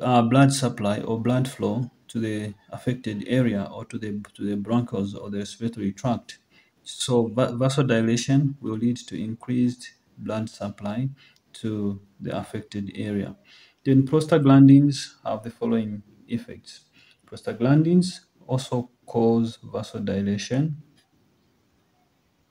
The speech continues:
Va-, vasodilation also has the same effect, uh, as, um, promoting increased blood supply to the affected area.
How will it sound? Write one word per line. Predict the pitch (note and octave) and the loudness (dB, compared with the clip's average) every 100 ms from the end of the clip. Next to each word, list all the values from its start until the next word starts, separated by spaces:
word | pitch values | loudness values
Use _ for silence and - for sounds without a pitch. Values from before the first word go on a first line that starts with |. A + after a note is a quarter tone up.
| _ _ _ _ _ G2+ | _ _ _ _ _ -8
Va-, | G2+ | -6
vasodilation | - A2+ B2+ C#3 D3+ A#2+ A#2 A#2+ B2+ B2+ A#2 | -6 0 0 2 2 4 4 2 0 -2 0
also | A#2+ A#2 - A#2 | -2 -4 -2 -2
has | A2+ G#2 G#2 | -2 -8 -8
the | |
same | A2+ B2+ A#2+ | -6 0 0
effect, | - A#2+ C#3 D3 C#3+ - _ _ _ _ | 0 -4 -4 -6 -8 -18 _ _ _ _
uh, | G2+ G#2 G#2 G#2 - A2 G#2+ | -4 -2 0 0 -2 -4 -6
as, | G#2+ G#2+ - - _ _ _ | -6 -8 -14 -20 _ _ _
um, | G#2+ G#2+ G#2 G#2 G#2+ - _ _ _ _ | -8 -4 -2 -2 -2 -8 _ _ _ _
promoting | A2+ A#2+ C3 C3+ B2 A#2 A#2 _ - | 0 2 2 2 4 4 2 _ -10
increased | A2+ A#2 C3+ C3 C3 A#2 G#2 | -6 0 4 4 4 -2 0
blood | A#2 A#2 | 2 2
supply | - A2+ - G#2 A#2+ C3+ - | 0 -6 -4 -2 -2 -4 -6
to | G#2 | -6
the | F#2+ | -6
affected | G2 G#2+ A2 A2 G2 - | -6 -10 -10 -10 -12 -8
area. | G2+ G2 E2+ | -6 -4 -6